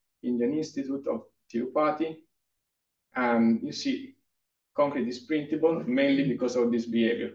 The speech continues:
So it's being vibrated in the nozzle, and then when it, it flows out, then there is, the strain rate is low and it can keep its shape. Mathematically, we can use the Bingham model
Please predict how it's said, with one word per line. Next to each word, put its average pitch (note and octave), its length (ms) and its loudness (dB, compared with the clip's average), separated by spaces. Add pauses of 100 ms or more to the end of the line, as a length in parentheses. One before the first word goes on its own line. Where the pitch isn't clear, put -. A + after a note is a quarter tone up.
(140)
So - 140 -14
it's A2+ 160 -12
being A#2 260 -2
vibrated B2 480 4
in A#2 140 2
the A#2 60 0
nozzle, C#3+ 440 2 (540)
and A#2 100 0
then B2 320 2
when A#2+ 140 2
it, A#2 160 0 (340)
it - 180 -16
flows B2+ 220 -2
out, D#3 360 2 (460)
then B2+ 440 0 (100)
there A#2+ 160 4
is, A#2 320 -2 (920)
the A2+ 60 -8
strain B2+ 260 2
rate A#2 220 2
is A2 140 -8
low C#3+ 260 6
and A2+ 280 2
it A2+ 140 -14
can A2+ 260 -4
keep A2+ 240 -8
its A2 140 -10
shape. - 300 -6 (1040)
Mathematically, E3+ 920 2
we C3 200 2
can C3 220 2
use B2 240 -2
the A#2 80 0
Bingham D3 400 0
model A#2+ 440 0